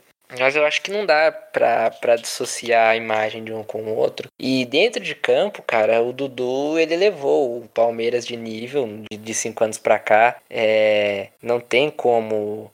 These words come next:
dissoci-, a-, aliás, dissociar a imagem do Palmeiras com o Dudu é muito forte. Se nos, no começo dos anos dois mil a gente tinha Palmeiras, remetia ao Marcos, nos anos noventa, ali no começo com Edmundo, é, hoje é dos últimos cinco anos pra cá, Palmeiras e Dudu.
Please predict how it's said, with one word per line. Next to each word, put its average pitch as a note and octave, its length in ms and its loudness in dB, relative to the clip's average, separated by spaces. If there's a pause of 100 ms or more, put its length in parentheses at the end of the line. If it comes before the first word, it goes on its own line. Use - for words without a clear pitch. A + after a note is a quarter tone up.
dissoci-, B2 460 -4
a-, B2 200 2
aliás, B2 400 2
dissociar D#3+ 420 0
a F3+ 40 0
imagem E3+ 300 0
do F3 80 -12
Palmeiras D3 440 0
com - 100 -10
o B2 40 -4
Dudu C#3 240 -4
é C3 60 4
muito C3 240 -10
forte. B2 580 0 (120)
Se - 180 -6
nos, C3+ 260 -2
no C3+ 160 -6
começo C#3 360 2
dos D3 100 -6
anos C#3 160 -4
dois B2+ 260 2
mil C3+ 180 0
a B2+ 60 4
gente B2 240 -8
tinha B2 260 2
Palmeiras, A#2+ 800 2
remetia B2 480 -2
ao A#2 80 2
Marcos, A#2 760 0 (120)
nos B2 120 -4
anos B2 220 2
noventa, A#2 540 2
ali A2 100 0
no A2+ 80 -8
começo A#2 340 -4
com B2 140 -2
Edmundo, A#2+ 800 0 (100)
é, A#2 320 0
hoje C#3+ 320 -2
é F3+ 480 0
dos E3 180 -14
últimos E3+ 260 -12
cinco E3 200 -6
anos E3 120 -4
pra D#3+ 180 0
cá, D#3 140 0
Palmeiras F#3 440 2
e G#3 40 -4
Dudu. F3+ 440 0